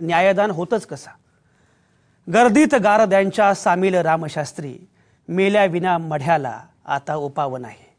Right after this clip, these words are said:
असं म्हणावं अशी अवस्था. ज्यांचा आतला आवाज शिल्लक आहे असे प्रामाणिक न्यायाधीश आले समोर, पण यक्ष प्रश्न हा आहे की हे सगळं बदलणार कसं? न्याय मागण्याची वेळ न्यायाधीशांवर यावी याच्यापेक्षा दुर्दैव ते कुठलं?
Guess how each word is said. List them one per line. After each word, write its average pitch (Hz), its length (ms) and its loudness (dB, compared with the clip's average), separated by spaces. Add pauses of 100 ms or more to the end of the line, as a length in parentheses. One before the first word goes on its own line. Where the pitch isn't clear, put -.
(460)
असं 156 180 -6
म्हणावं 151 340 -4 (340)
अशी 151 180 -10
अवस्था. 131 360 -12 (640)
ज्यांचा 269 300 4
आतला 285 300 4
आवाज 294 360 4
शिल्लक 226 320 2
आहे 208 100 4
असे 202 160 2
प्रामाणिक 202 460 0
न्यायाधीश 185 500 2
आले 180 200 -2
समोर, 185 320 -4 (760)
पण 180 260 0 (320)
यक्ष 208 280 -4
प्रश्न 185 480 -4 (280)
हा 185 180 -2
आहे 113 220 -8 (380)
की 208 60 -2
हे 208 60 0
सगळं 214 240 -2
बदलणार 175 360 0
कसं? - 400 -20 (1700)
न्याय 202 280 2
मागण्याची 240 500 2
वेळ 226 220 2
न्यायाधीशांवर 233 640 2
यावी 139 340 -4 (480)
याच्यापेक्षा 180 520 -4
दुर्दैव 185 400 -2
ते 175 140 -8
कुठलं? - 300 -18